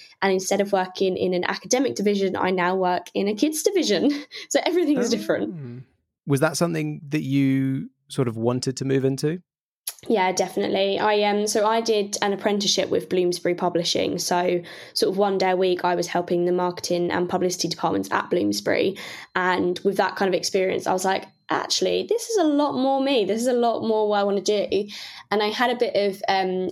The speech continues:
Speaker 1: adults exposure as well, but the kids was just seemed really, really fun. Um, I think it's just more, like, vibrant, it's just more creative, it's just more fun. Like, you're working on little picture books that have, like, pop-ups and little animals and <laughs> stuff. Like, how can you complain? <laughs>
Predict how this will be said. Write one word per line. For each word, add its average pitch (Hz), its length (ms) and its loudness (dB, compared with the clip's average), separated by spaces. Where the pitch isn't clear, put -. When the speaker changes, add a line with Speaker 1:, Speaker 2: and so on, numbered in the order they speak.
Speaker 1:
adults 214 400 0
exposure 233 460 0
as 233 160 0
well, 240 380 2
but 196 280 0
the 196 80 -2
kids 196 460 -2
was 180 120 -2
just - 240 -4
seemed 180 220 0
really, 175 220 0
really 175 160 0
fun. 190 500 0
Um, 180 400 2
I 214 80 0
think 277 180 2
it's 262 100 -2
just 254 180 0
more, 247 160 2
like, 214 300 0
vibrant, 208 580 2
it's 202 140 -2
just - 120 -4
more 180 120 -2
creative, 233 600 0
it's 202 120 -2
just - 180 -4
more 196 80 2
fun. 202 220 -2
Like, - 80 0
you're 240 100 0
working 320 320 2
on 294 60 2
little 262 200 0
picture 240 360 0
books 170 260 -2
that - 100 -4
have, 208 120 0
like, - 140 -2
pop-ups 202 500 -4
and 196 100 2
little 196 180 0
animals 185 380 0
and 180 100 0
<laughs> - 60 -6
stuff. 294 300 2
Like, 220 240 0
how 285 280 2
can 311 140 2
you 294 120 2
complain? 247 640 2
<laughs> 359 140 0